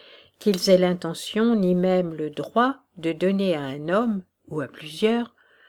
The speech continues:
un pouvoir absolu et arbitraire sur leur personne et sur leurs biens, et de permettre aux magistrats ou au prince de faire à leur égard tout ce qu'il voudra par une volonté arbitraire et sans bornes.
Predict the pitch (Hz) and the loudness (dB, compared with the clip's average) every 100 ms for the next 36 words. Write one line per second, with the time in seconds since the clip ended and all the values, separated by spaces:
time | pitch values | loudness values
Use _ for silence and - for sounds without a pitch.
0 | _ - 208 196 247 254 233 202 - - | _ -4 -2 0 2 4 2 0 -4 -4
1 | 190 214 170 143 147 156 175 - 220 233 | 0 2 2 0 -6 -14 -14 -4 -2 0
2 | 240 - - 147 156 - 202 - - 156 | -4 -8 -2 0 0 -2 -4 -4 -4 -4
3 | 143 143 139 - 160 190 196 170 131 - | -4 -8 -8 -6 -2 0 -2 -4 -8 -10
4 | _ _ _ _ _ _ _ _ - 180 | _ _ _ _ _ _ _ _ 0 2
5 | 180 156 175 202 190 - 151 139 147 - | 2 0 0 0 -2 -6 -6 -6 -8 -10
6 | - - 226 - _ _ _ _ 180 147 | -6 -2 -2 -4 _ _ _ _ -8 -6
7 | - - 202 220 233 - - _ _ _ | -10 -2 0 0 -4 -12 -20 _ _ _
8 | _ - 226 226 254 202 185 170 156 151 | _ 4 4 6 4 4 2 0 -2 -6
9 | 147 175 202 202 _ _ - 202 - 196 | 0 0 0 -4 _ _ -2 -2 0 -2
10 | - 160 139 139 147 185 202 - _ - | -2 -10 -6 -8 -2 -2 -2 -10 _ -20
11 | _ _ - 220 196 185 202 190 185 180 | _ _ -6 0 0 2 0 2 -2 2
12 | 165 156 170 165 - - 226 202 160 - | 2 0 -6 -8 -6 -2 0 0 -4 -2
13 | 208 190 139 135 123 120 | -2 0 -4 -6 -12 -16